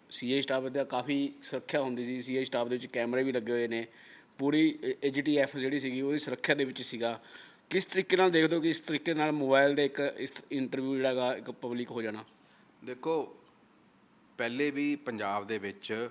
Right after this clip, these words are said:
Speaker 2: ਇਸ ਤੋਂ ਪਹਿਲੇ ਸਰਕਾਰ 'ਤੇ ਵੀ ਇਲਜ਼ਾਮ ਲੱਗੇ ਕਿ ਮੁਖਤਾਰ ਅੰਸਾਰੀ ਨੂੰ ਕਿਸ ਤਰੀਕੇ ਦੇ ਨਾਲ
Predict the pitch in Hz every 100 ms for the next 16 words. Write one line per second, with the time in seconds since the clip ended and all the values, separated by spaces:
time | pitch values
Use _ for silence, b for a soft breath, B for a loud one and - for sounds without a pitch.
0 | - - 117 107 - 110 127 156 147 101
1 | 101 92 - 101 104 95 92 95 92 92
2 | 117 143 156 - - 101 107 101 98 98
3 | 98 113 110 - 117 110 107 95 90 90